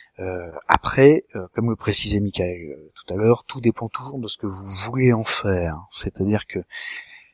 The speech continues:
si vous comptez exploiter, euh, des éléments graphiques, euh, on parlait du petit chariot qui coupe, euh, le chemin forestier, euh, où, euh, sont embusqués les orques, et cetera,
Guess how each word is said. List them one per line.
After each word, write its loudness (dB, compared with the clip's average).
si 6
vous -4
comptez 6
exploiter, 0
euh, -14
des 2
éléments 0
graphiques, 2
euh, -16
on -20
parlait -4
du -18
petit -8
chariot -2
qui -16
coupe, -16
euh, -12
le -12
chemin 0
forestier, -2
euh, -10
où, -12
euh, -8
sont -6
embusqués -6
les -2
orques, 0
et -6
cetera, 2